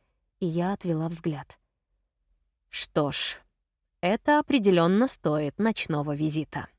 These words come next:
Мы находились в столовой, и преподавательница присела на резной деревянный стул.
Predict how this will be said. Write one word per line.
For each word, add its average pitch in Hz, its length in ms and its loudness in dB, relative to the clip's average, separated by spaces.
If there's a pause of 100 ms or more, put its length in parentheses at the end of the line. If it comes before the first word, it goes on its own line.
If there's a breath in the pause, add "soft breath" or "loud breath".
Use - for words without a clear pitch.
(640)
Мы 208 100 2
находились 185 540 0
в - 40 -12
столовой, 202 440 0
и 196 160 -10
преподавательница 214 800 0
присела 220 380 0
на 196 80 2
резной 175 340 2
деревянный 170 500 0
стул. 143 360 -6